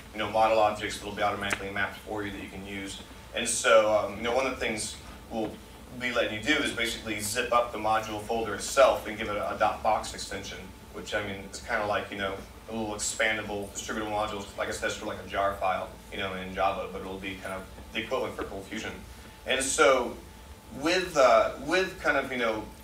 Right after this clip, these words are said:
the focus on modules as, you know, the modular way to package a chunk of code that anybody can drop in, um, our enhancements to ForgeBox to kind of, you know, promote it up to a full package manager,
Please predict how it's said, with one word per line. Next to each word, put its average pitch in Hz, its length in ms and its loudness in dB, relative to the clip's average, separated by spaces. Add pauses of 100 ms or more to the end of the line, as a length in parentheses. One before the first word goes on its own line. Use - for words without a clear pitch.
(100)
the 139 120 2
focus 147 360 4
on 120 220 2
modules 123 480 6
as, 113 240 0
you 117 80 0
know, 107 140 0
the 107 60 -4
modular 117 540 0
way 113 160 2
to 110 100 0
package 120 440 4
a 107 60 -8
chunk 117 260 -4
of 107 160 -10
code 117 200 -2
that 110 60 -4
anybody 110 280 -4
can 104 160 -10
drop 104 320 -2
in, - 260 -4 (420)
um, 117 400 8 (140)
our 135 240 10
enhancements 147 440 0
to 113 40 -8
ForgeBox - 840 0
to 120 60 -10
kind 131 200 2
of, 113 160 -2
you 113 40 -4
know, 110 140 -2
promote 120 380 -4
it 120 80 0
up - 160 -2
to 117 80 -6
a 107 80 -2
full 120 320 -4 (100)
package 131 400 -2
manager, 101 480 -6